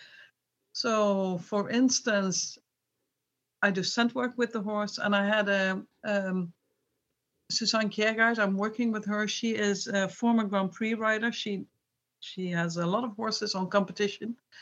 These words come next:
When she does a competition with her horses, when she's on a competition field, she first does scent work with the horses because the horses really like it. So there's the, there's a bit of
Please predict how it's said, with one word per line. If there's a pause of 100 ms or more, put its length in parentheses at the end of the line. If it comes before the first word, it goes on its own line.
(520)
When
she
does
a
competition
with
her
horses, (960)
when
she's
on
a
competition
field,
she
first
does
scent
work
with
the
horses
because
the
horses
really
like
it. (380)
So
there's
the, (260)
there's
a
bit
of